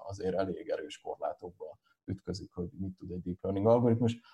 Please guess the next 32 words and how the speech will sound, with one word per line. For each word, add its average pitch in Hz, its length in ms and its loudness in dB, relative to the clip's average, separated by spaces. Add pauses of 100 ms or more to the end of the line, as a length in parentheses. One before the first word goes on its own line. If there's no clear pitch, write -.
(120)
arról 104 220 6
nem 104 140 8
is 95 120 4
beszélve, 98 380 4
hogy 92 140 8
mennyi 104 260 6
adatod 92 420 4
van. 73 380 -4
Tehát, - 300 -8
hogy - 200 -10
így. - 200 -12
Most 113 200 4
gondolj 139 280 12
bele, 117 220 12
hogy 101 160 6
egy, 95 160 4 (400)
egy 95 380 4 (180)
makrogazdasági 113 960 12
előrejelzés 95 720 10
deep 104 220 4
learning-gel 113 400 10
az 113 100 10
azért 120 200 8
nem 95 140 10
lehetséges, 98 560 8
mert 104 160 8
mondjuk 104 320 8
az 104 120 10
Amerik-, 107 380 8
a 104 120 8
leghosszabb, 110 800 10
ö, 98 220 8